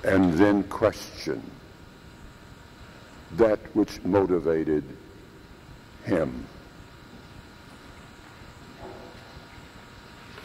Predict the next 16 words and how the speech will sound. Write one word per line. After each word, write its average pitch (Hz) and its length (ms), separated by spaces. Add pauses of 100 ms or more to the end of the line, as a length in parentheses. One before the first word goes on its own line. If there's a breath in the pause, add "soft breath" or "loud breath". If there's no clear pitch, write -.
(560 loud breath)
If - 280
love 160 500
does 147 220
not 156 280
motivate 151 720
me 113 560
in 101 160
what 123 180 (100)
I 113 280
do, 85 520 (1400 loud breath)
then 92 200
what 95 160
I 92 180
do 98 320
is 120 180
lost. 143 460